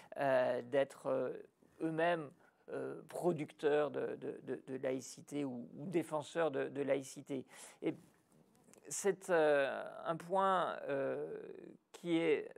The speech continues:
je pense, là, pour le coup, au cœur de la, de la discussion d'aujourd'hui, euh, que de constater que sur beaucoup de sujets, les citoyens, euh, se considèrent eux-mêmes comme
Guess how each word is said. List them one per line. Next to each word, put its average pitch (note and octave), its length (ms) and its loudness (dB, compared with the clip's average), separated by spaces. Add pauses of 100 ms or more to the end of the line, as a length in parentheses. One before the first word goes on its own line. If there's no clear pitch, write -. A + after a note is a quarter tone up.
(160)
je C#3+ 160 -20
pense, D3+ 220 2
là, C3 100 -2
pour C#3+ 140 -2
le D3 80 0
coup, D#3+ 160 -2
au D3+ 80 4
cœur F3 260 2
de C#3+ 80 -2
la, C#3 140 4
de A#2+ 180 -4
la C#3 80 0
discussion C#3+ 520 -12
d'aujourd'hui, D3 580 -2 (380)
euh, C#3 320 2
que - 100 -6
de D#3+ 80 -4
constater E3 580 -2
que D#3+ 140 -6
sur C#3 220 -6
beaucoup F3+ 340 -4
de E3+ 60 -6
sujets, D3 420 -4 (840)
les F3 140 4
citoyens, D#3+ 680 0 (400)
euh, C3+ 160 -2
se - 160 -2
considèrent D#3 560 2
eux-mêmes C#3+ 360 4
comme D3 340 0